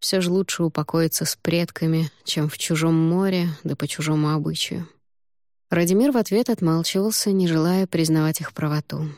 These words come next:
А ну как из-за него не найдёт душа этого мальчика упокоения, да не встретится с душами родичей. Что может быть хуже? Но не мог, не мог он оставить Хванца на верную смерть,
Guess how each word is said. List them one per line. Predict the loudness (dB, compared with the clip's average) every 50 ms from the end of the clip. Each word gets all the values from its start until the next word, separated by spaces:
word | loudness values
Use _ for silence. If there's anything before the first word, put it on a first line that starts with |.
| -18 _ _ _ _ _ _ _ _ _ _ _ _ _ _
А | 0 2
ну | 4 4 4
как | 2 -2 0 2
из-за | 2 2 2 4 4 4
него | 4 4 4 4 4 2 2 2
не | 2 2 4 4
найдёт | 4 4 4 4 2 2 2 2 0
душа | -2 0 0 0 0 2 2
этого | 2 0 0 0 2 2
мальчика | 2 2 2 0 0 -2 -2 -4 -4 -2 -2 0
упокоения, | 0 0 0 -2 -2 0 0 0 2 2 2 2 2 2 2 0 -2 -4 -6 -6
да | -4 -2 2
не | 2 2 2
встретится | 2 0 -4 -4 -2 0 0 0 0 -4 -4 -4 -2 -2 0
с | 0
душами | 0 -2 -2 0 0 0 0 2
родичей. | 2 0 0 0 -2 -2 -6 -6 -8 -10 -14 -18 _ _ _ _ _ _ _ _ _ _ _ _
Что | -4 -4 -4 -4 _ -2 0 2
может | 2 2 2 2 0 0 0
быть | 0 0 -2 -2
хуже? | -2 0 2 2 2 2 -2 -6 -10 -14 _ _ _ _ _ _ _ _ _ _ _ _ _ _ 0
Но | 2 4
не | 4 6 6
мог, | 6 4 4 4 2 0 -2 -6 -8 -8 -6 -6 -8 -8 -10 -16 -20 -20 _ _
не | 0 2 4
мог | 4 4 2 2 2
он | 2 2 2
оставить | 2 0 0 0 0 2 2 0 -2
Хванца | -4 -4 -2 0 2 2 2 0 0 0 0
на | 2 2 2
верную | 2 2 2 2 2 2 2 2
смерть, | 0 0 0 2 2 2 0 -2 -4 -4 -4 -4 -6 -6